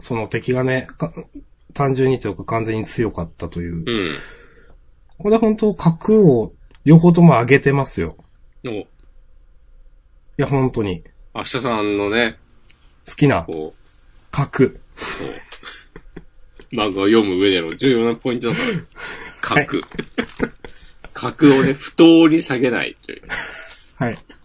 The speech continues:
Speaker 1: 格をね、下げ合うのはね、最悪のね、漫画ですね、本当にね。
Speaker 2: うん。
Speaker 1: うん。はい。まあ、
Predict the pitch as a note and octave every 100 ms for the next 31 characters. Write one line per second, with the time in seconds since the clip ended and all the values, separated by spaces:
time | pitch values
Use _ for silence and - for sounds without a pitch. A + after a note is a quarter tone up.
0 | - - - - - - _ - D#3+ E3
1 | A3+ A3 F3 E3+ D#3+ E3 A3 A3 B2+ A2
2 | - A#2 A#2 A2 A2+ A2 A2 G#2 G#2 G#2
3 | F#2 F#2 F2+ G#2+ F2+ D#2+ E2 _ - _
4 | E2 D2+ C#2+ - _ - _ _ _ _
5 | _ _ _ _ _ - - _ A#2 F#2+